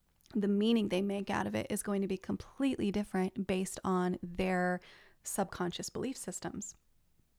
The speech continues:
So this is why I don't think that going in with the mind and trying to dissect an experience and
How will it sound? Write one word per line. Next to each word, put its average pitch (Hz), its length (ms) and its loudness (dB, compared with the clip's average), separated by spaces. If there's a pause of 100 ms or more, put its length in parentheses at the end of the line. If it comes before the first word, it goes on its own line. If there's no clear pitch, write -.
(340)
So 196 260 4
this 247 300 0
is 302 160 0
why 190 320 4 (100)
I 190 240 2
don't 220 220 2
think - 540 -4
that 185 400 -2 (340)
going 240 360 6
in 208 200 6
with 202 120 0
the 190 80 2
mind 180 400 6
and 175 140 2
trying 196 360 2
to - 140 -6
dissect - 600 -2
an 180 80 4
experience 175 880 2
and 175 240 4